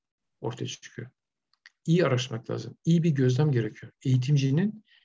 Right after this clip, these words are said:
ve hekimin burada en önemli, en, en önemli şeyi otistik çocukla karşı karşıya kaldığında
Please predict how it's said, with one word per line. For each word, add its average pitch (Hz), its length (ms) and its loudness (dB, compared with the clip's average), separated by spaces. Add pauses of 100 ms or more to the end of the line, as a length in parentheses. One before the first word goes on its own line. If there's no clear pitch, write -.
(120)
ve 131 120 4
hekimin 160 360 0
burada 151 440 -2 (460)
en 190 280 0
önemli, 135 540 0 (220)
en, 196 280 0
en 135 260 0
önemli 120 220 0
şeyi 165 280 -4 (220)
otistik - 360 -8
çocukla 160 320 -6
karşı 143 240 -6
karşıya 127 320 -6
kaldığında 135 560 -2